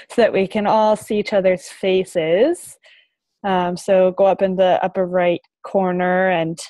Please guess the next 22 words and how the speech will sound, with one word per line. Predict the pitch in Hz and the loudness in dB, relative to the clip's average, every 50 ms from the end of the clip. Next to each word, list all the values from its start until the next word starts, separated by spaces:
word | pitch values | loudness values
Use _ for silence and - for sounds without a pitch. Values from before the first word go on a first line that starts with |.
| - _ _ - | -20 _ _ -8
um, | 185 185 175 175 170 170 170 165 _ _ _ _ | -6 -4 -4 -4 -6 -8 -10 -12 _ _ _ _
begin | - 202 185 190 180 180 | -8 -6 -4 -4 -4 -4
to | - - 185 175 170 165 165 _ _ _ | -2 0 0 0 0 0 -4 _ _ _
see | - - - - 196 | -20 -12 -6 -4 -2
each | 196 185 - - | -2 -2 -2 -2
other | 190 165 156 170 175 190 208 220 202 - _ - | -2 -2 0 2 2 2 2 0 -2 -8 _ -12
and | 202 190 180 | -10 -6 -2
wave. | 180 180 180 175 175 175 175 190 233 247 - - - - - - - - - - | 0 0 2 4 4 4 4 2 0 -2 -4 -8 -20 -20 -20 -20 -20 -20 -10 -4
And | - 214 220 220 | -2 0 2 2
then | 233 240 240 247 247 - - _ _ _ - | 2 2 2 2 0 -2 -6 _ _ _ -4
I, | - 214 226 254 269 285 294 294 302 294 - - - | -2 -2 0 0 2 2 2 2 2 0 0 -2 -2
um, | 220 220 214 214 214 208 208 208 - - _ - | -2 0 0 0 0 -2 -2 -4 -8 -10 _ -6
am | 220 208 | -4 -2
gonna | 226 214 208 - - - | 0 0 -2 -2 -4 -4
ask | 202 214 220 220 220 202 - - - - - _ _ - | -2 -2 -2 -2 -4 -4 -8 -14 -20 -20 -20 _ _ 0
everybody | - 240 247 285 302 247 254 269 262 254 233 | 0 2 2 2 0 2 2 2 2 2 0
who | 226 226 | -2 -2
feels | - - 226 226 220 220 202 | -4 -2 -2 -2 0 0 0
like | 208 202 196 - | -2 -2 -2 -4
they | - 202 | -4 -2
don't | 208 202 202 | -2 -2 -2
have | 196 175 | -2 -6